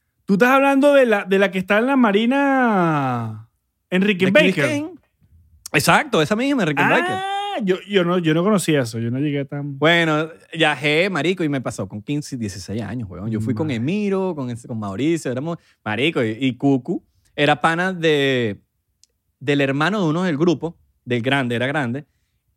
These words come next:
Speaker 2: y el, y el dueño de Yajé creció con mi hermano, marico.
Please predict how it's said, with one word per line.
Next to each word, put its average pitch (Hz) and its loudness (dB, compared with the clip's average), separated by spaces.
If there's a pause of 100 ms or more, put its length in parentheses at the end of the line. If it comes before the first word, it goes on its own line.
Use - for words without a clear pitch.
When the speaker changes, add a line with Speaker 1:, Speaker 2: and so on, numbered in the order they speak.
Speaker 2:
y 185 2
el, 180 2
y 190 2
el 175 2
dueño 226 2
de 254 2
Yajé 220 0 (440)
creció 165 0
con 196 -4
mi 180 -4
hermano, 156 -2
marico. 95 -8